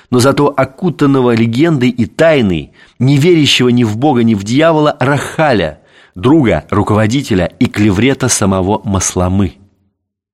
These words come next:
История этой поистине удивительной и поражающей воображение любви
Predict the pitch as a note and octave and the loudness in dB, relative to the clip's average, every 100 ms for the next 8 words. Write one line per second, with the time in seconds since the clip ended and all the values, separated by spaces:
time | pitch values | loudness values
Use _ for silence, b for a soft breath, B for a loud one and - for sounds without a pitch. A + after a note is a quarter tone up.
0 | _ C3 A2+ - C3 A#2+ A2 - A2+ A#2 | _ -2 -2 2 2 4 2 0 -2 0
1 | G#2+ G#2+ A2+ A2+ - G#2+ G#2+ - G#2+ G#2 | 0 0 0 0 -2 -4 -4 -2 -2 0
2 | G#2+ A#2+ G2 F2+ F#2 - G#2 G#2 G#2+ F#2+ | 0 -2 -4 -2 -4 -4 -6 -2 -2 0
3 | A#2 A2 F#2+ - F2+ G2 F#2+ G2 F2 A2+ | 0 0 -2 -2 0 0 0 0 0 0
4 | A2 G2+ F#2 E2 F2+ C3+ D3+ | 0 0 0 -4 -4 -4 -4